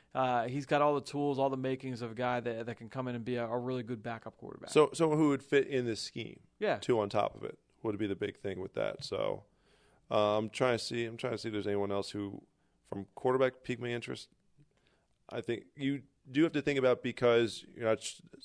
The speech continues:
Speaker 2: certain of what Nick Foles' situation is gonna be. You have Carson, you got Sudfeld.
Speaker 1: Who I li-, yeah, and everyone knows,
Speaker 2: Who's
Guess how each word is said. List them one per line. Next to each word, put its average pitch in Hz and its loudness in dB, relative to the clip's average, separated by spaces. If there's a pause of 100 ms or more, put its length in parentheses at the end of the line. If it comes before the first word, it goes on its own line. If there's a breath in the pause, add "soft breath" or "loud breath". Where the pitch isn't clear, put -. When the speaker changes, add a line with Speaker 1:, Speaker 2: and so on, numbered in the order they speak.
(140)
Speaker 2:
certain 113 2
of 98 0
what 98 -2
Nick 107 -10
Foles' 123 6
situation 113 -2
is 101 -8
gonna 107 -4
be. 101 -2 (540 soft breath)
You 113 2
have 139 8
Carson, 120 6 (380)
you 117 4
got 113 2
Sudfeld. 107 6 (180)
Speaker 1:
Who 147 8
I 139 10
li-, 127 2
yeah, 110 -2 (160)
and 113 -8
everyone 120 -4
knows, 120 2
Speaker 2:
Who's 170 6